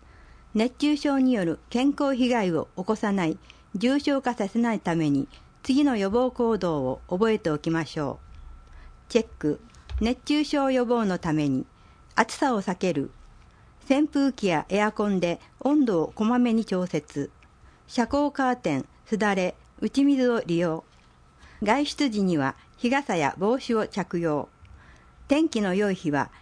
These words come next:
日陰の利用。こまめな休憩。吸湿性、速乾性のある通気性の良い衣服を着用。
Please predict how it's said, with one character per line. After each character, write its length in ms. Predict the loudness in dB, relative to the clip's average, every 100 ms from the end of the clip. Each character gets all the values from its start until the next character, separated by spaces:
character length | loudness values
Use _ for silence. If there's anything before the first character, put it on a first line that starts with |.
| -14
日 120 | -2
陰 260 | 0 0 0
の 140 | 0
利 140 | 0
用。 260 | 0 0 -4 -12 -20 -6
こ 120 | 0
ま 160 | 2 2
め 140 | 2
な 180 | 0 -4
休 260 | -4 -4 -2
憩。 320 | -2 -2 -4 -12 -20 -20 -20 -20 -8
吸 220 | 0 0
湿 240 | 0 -2 -2
性、 340 | 0 -2 -2 -8
速 200 | -4 -4 0
乾 220 | 0 0
性 240 | 0 0 2
の 140 | 0
あ 80 | -2
る 200 | -4 -6 -12 -12
通 200 | -2 0
気 100 | 0
性 240 | 0 0 2
の 140 | 2
良 160 | 0 0
い 60 |
衣 160 | -2 -4
服 280 | -6 -4 -2
を 100 | -2
着 360 | -6 -4 -2
用。 260 | -2 -2